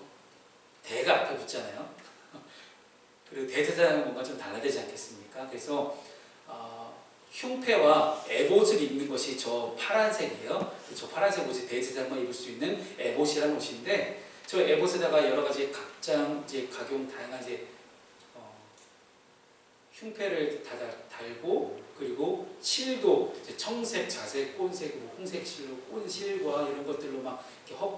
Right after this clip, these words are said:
허리에 두르고 이제 이런 자세한 내용들이 이제 레위기의 말씀에 나오게 되는데 그래도 대제사장도 속에 입는 옷은 세마포를 입고 그 위에 또 입어요.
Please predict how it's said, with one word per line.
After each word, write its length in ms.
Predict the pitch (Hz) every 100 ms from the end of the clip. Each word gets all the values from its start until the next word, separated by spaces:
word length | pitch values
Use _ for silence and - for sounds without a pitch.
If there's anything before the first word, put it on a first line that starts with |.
| 196
허리에 300 | 196 165 143
두르고 320 | 127 120 131
이제 140 | 123 110
이런 280 | 143 147 - - - - - - -
자세한 480 | - - - 180 185
내용들이 400 | 135 135 131 123
이제 160 | 120 123
레위기의 360 | 120 113 147 143
말씀에 300 | 143 - 143
나오게 260 | 131 - 139
되는데 600 | 127 - - 170 - - - - - - - - - - -
그래도 320 | - 180 233 -
대제사장도 880 | 185 190 190 170 185 185 208 214
속에 440 | - - 277 294 -
입는 340 | 160 170 165
옷은 480 | 139 175 208 262 -
세마포를 600 | - 220 240 226 214 -
입고 420 | - - - 214
그 120 | - 156 -
위에 160 | 127
또 80 | 127
입어요. 260 | - -